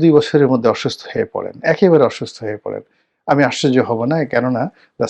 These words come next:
science of nature speak in a same way, প্রকৃতি এইভাবে কথা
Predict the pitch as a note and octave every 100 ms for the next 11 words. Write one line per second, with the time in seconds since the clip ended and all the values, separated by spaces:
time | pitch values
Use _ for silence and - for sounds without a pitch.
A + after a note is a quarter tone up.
0 | - - F3 F3 C#3 A2 G#2+ A#2 - -
1 | _ _ _ _ D3 - - F3+ D#3 A2+
2 | - - G#2+ F#2+ G2 - _ _ _ _
3 | _ _ _ _ - E3 - E3 C3+ -
4 | A2+ - -